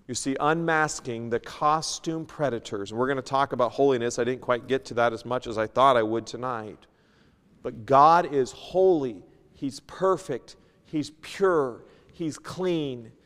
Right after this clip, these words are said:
He's loving, He's caring, He has an end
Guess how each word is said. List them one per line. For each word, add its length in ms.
He's 160
loving, 600
He's 280
caring, 580
He 220
has 680
an 140
end 540